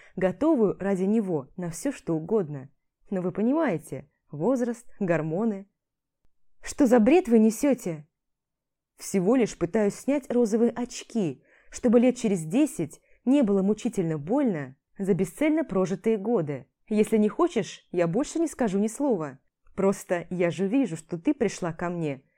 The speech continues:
не как к врачу за помощью, а как к человеку, хорошо знающему Олега. Ладно,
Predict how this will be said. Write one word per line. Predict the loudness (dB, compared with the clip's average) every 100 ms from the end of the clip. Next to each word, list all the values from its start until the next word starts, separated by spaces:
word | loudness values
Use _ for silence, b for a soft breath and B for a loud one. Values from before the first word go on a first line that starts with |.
| _ 2
не | 2
как | 4 2 0
к | -2
врачу | -2 -2 -4 -4 -4 -6
за | -6
помощью, | -2 0 0 -2 -8 -12 -12 _ _ _ -12
а | -6
как | -4 -6
к |
человеку, | -6 -4 -2 0 -2 -2 -6 b b b
хорошо | -6 -4 -4
знающему | -2 0 0 0 0 2
Олега. | 0 0 0 -2 -6 -8 _ _ _ _ _ _ _ _ _
Ладно, | -6 -6 -6 -8 -10